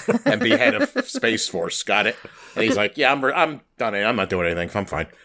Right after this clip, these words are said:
Speaker 1: But do they have a flag? They do have a flag.
Speaker 2: I'm a little torn, though. Like, if this thing actually was a thing, like, they'd probably dump a lot of money into it, and we'd get, like, cool space innovations. Like, an actual, like, fucking rock-solid, uh, space station up there, and, like,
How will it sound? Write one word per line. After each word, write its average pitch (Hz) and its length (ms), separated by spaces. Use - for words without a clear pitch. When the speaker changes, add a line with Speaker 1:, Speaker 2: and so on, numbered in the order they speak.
Speaker 1:
But 214 100
do 254 120
they 254 80
have 269 120
a 277 60
flag? 180 540
They 170 80
do 123 140
have 120 120
a 120 80
flag. 127 360
Speaker 2:
I'm 226 120
a 339 40
little 277 160
torn, 285 340
though. 117 160
Like, 113 380
if 160 180
this 214 200
thing 262 200
actually 196 440
was 135 200
a 117 40
thing, 208 440
like, 135 200
they'd 143 160
probably 190 400
dump 165 200
a 147 60
lot 139 160
of 107 80
money 117 300
into 233 240
it, 269 120
and 113 120
we'd 117 100
get, 151 160
like, 107 220
cool - 240
space - 460
innovations. 87 680
Like, 123 140
an 135 100
actual, 143 520
like, 117 200
fucking 104 600
rock-solid, 127 760
uh, 101 280
space - 340
station 160 320
up 165 160
there, 175 320
and, 101 100
like, 82 320